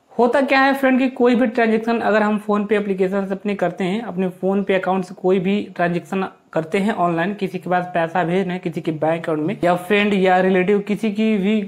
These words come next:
अकाउंट में जो है पैसा हम ट्रांसफर कर रहे हैं PhonePe एप्लीकेशन से, तो अगर किसी रॉन्ग पर्सन के अकाउंट में जो है पैसा ट्रांसफर हो, हो गया है, है ना, मतलब आपने पैसा जो ट्रांसफर कर दिया किसी, अ, रॉन्ग व्यक्ति को, जिसको आप ट्रांसफर कर रहे थे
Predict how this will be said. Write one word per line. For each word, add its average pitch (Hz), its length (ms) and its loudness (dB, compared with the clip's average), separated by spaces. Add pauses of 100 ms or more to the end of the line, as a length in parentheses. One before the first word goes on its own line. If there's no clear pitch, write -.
अकाउंट 190 340 2
में 190 120 0
जो 196 80 0
है 185 60 -4
पैसा 175 260 -2
हम 185 100 -2
ट्रांसफर 175 380 -2
कर 180 180 0
रहे 175 120 2
हैं 175 160 -6
PhonePe 180 260 -2
एप्लीकेशन 165 560 -2
से, 202 220 -4 (420)
तो - 60 -10 (100)
अगर 269 340 4 (180)
किसी 247 680 2
रॉन्ग 214 460 4
पर्सन 208 300 0
के 220 100 0
अकाउंट 202 400 2
में 202 100 0
जो 196 80 0
है 214 140 0 (100)
पैसा 185 340 2 (140)
ट्रांसफर 156 320 0
हो, 160 120 2 (140)
हो 165 140 2
गया 143 200 0
है, 170 160 0 (140)
है 190 60 -2
ना, 165 100 0
मतलब 156 280 -2
आपने 170 260 -2
पैसा 160 300 0
जो 170 140 0
ट्रांसफर 156 360 -2
कर 175 140 -2
दिया 165 220 0
किसी, 165 240 -4
अ, - 600 -8 (540)
रॉन्ग 185 240 4
व्यक्ति 175 280 0
को, 185 240 0 (200)
जिसको 180 240 2
आप 175 120 -2
ट्रांसफर 170 360 0
कर 185 220 2
रहे 180 180 4
थे 185 140 -2